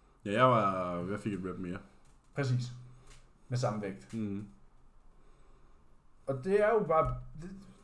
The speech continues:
Speaker 2: folk, de tager den der... De hører det her med, "Ja, men du skal slå logbone." Og så er jeg bare sådan, "Så er det kun det." Man fokuserer på den
Speaker 1: Ja,
Speaker 2: ene ting, ikke?
Speaker 1: præcis. Men så lader de logbogen vinde over en,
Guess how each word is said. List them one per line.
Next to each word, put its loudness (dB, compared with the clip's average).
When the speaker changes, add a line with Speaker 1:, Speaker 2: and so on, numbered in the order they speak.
Speaker 2:
folk, 0
de -6
tager 2
den -2
der... 2
De 4
hører 6
det 4
her 2
med, -2
"Ja, 2
men -8
du -6
skal -6
slå 0
logbone." -2
Og -2
så 0
er 0
jeg 0
bare 0
sådan, -6
"Så 0
er 6
det 4
kun 8
det." 2
Man 0
fokuserer 2
på 2
den 4
Speaker 1:
Ja, 0
Speaker 2:
ene 2
ting, 2
ikke? -2
Speaker 1:
præcis. 2
Men 4
så 6
lader 8
de 6
logbogen 6
vinde 6
over 2
en, -6